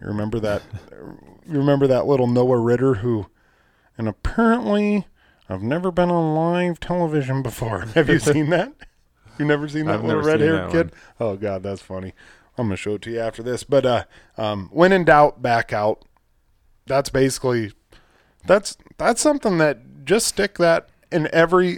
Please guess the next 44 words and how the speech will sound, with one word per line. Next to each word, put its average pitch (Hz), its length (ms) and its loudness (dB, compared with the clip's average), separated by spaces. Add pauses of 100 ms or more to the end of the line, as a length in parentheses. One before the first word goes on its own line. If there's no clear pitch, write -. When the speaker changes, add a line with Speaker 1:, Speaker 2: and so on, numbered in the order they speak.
Speaker 1:
single 156 360 0
thing 139 280 0
you 127 120 4
do 123 220 0
in 113 120 -4
life. 85 260 -8 (680)
Going 151 280 2
to - 40 -16
track 165 260 2
a 156 40 -10
deer, 170 300 2 (400)
think 143 320 -2
you 151 60 -6
didn't 151 240 0
make 151 200 -4
the 151 80 -12
best 170 200 4
shot. 175 280 0 (440)
When 135 160 0
in 147 120 2
doubt, 165 300 4 (220)
back 110 320 0
out. 71 200 -8 (140)
Speaker 2:
Yep. 95 280 -6 (960)
Speaker 1:
You're 107 160 -6
going 151 280 6
out 156 220 4
ice 170 200 4
fishing 180 320 0
for 180 120 2
the 170 80 -6
first 185 280 0
time 185 240 2
in 185 80 0
the 185 100 0
year, 202 220 2 (140)
or 135 180 4
the 165 60 -4
second 165 340 2
or 170 160 4
the 170 120 -4
third, 185 320 0 (520)
and, 110 320 0
uh, 104 360 2